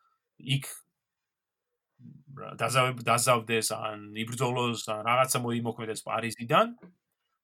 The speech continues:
ან, ა, არ მიაქციოს ყურადღებას პარიზს და მ-,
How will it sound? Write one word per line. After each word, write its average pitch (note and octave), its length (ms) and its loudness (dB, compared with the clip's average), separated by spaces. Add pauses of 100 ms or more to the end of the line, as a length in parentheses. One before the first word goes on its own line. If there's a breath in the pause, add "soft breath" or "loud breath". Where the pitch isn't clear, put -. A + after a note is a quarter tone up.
(140)
ან, G3+ 340 6 (480)
ა, A#2+ 100 -4 (680)
არ D3+ 180 12
მიაქციოს E3+ 600 4
ყურადღებას G#2+ 580 -6
პარიზს C3 560 -2 (560)
და G3 400 6
მ-, C#3 220 -2